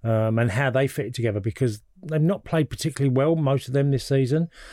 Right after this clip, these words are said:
And having Dendoncker and Ramsey, who, who likes to be given the free role. I think we're all gonna see Ramsey do this a lot in football,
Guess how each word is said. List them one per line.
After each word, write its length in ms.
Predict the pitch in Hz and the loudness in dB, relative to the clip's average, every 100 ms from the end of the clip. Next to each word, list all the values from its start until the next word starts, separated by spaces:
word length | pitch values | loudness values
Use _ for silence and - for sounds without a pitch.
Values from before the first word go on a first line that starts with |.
| - - | -20 -6
And 100 | 139 | -2
having 260 | 147 143 147 | 0 0 2
Dendoncker 640 | 165 175 156 156 - 139 | 2 2 2 0 2 2
and 100 | 135 | 2
Ramsey, 520 | 139 147 143 110 113 | 2 2 0 2 2
who, 240 | 117 120 143 143 | 4 2 0 0
who 100 | 156 | 2
likes 400 | 147 180 - - | 4 2 -2 -8
to 100 | 120 | 0
be 300 | 135 127 104 117 175 | 2 2 0 -8 -6
given 340 | 127 151 123 117 | -2 0 2 0
the 80 | 113 | 0
free 260 | - 135 | 0 0
role. 320 | 110 107 90 - - - | 2 2 -2 -8 -18 -6
I 60 | 123 | -2
think 220 | 151 147 | 0 2
we're 80 | 160 | 4
all 140 | 185 | 4
gonna 180 | 165 170 | 2 0
see 260 | - 151 120 | 0 2 2
Ramsey 360 | 123 120 110 | 2 0 0
do 160 | 110 123 | 2 2
this 180 | 113 - | 2 2
a 60 | |
lot 300 | 120 123 143 | 4 4 2
in 120 | 120 | 0
football, 480 | 98 117 92 104 104 | -2 -4 -4 -2 -2